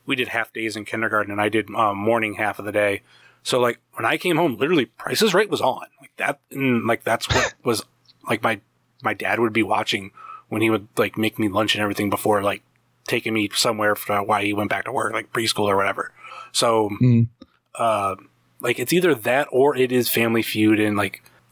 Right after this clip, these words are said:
Speaker 1: I think right now, and I think I've said this before recently, that, like, Steve Harvey is, like,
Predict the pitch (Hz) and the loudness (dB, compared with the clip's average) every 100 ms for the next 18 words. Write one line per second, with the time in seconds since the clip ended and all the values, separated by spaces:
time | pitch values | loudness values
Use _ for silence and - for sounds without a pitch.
0 | - - 135 247 240 135 120 113 113 107 | -4 -2 0 0 0 0 0 0 0 -2
1 | - 139 - 110 95 - - 101 92 98 | -4 -4 -2 -2 -4 -6 -2 -2 0 -2
2 | 101 101 101 98 101 95 - _ _ _ | -2 0 0 0 0 -2 -6 _ _ _
3 | - - - 233 170 120 127 107 104 101 | -4 -2 0 0 2 2 0 -2 -6 -8
4 | - | -10